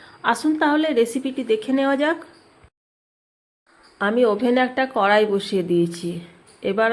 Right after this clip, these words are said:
আমি এর মধ্যে হাফ চামচ সরিষার তেল দিয়ে দিলাম, ওয়ান থার্ড চামচ কালো জিরে দিয়ে দিলাম, কয়েকটা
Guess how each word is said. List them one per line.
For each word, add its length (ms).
আমি 140
এর 100
মধ্যে 320
হাফ 240
চামচ 340
সরিষার 420
তেল 160
দিয়ে 240
দিলাম, 220
ওয়ান 180
থার্ড 280
চামচ 360
কালো 260
জিরে 340
দিয়ে 200
দিলাম, 240
কয়েকটা 460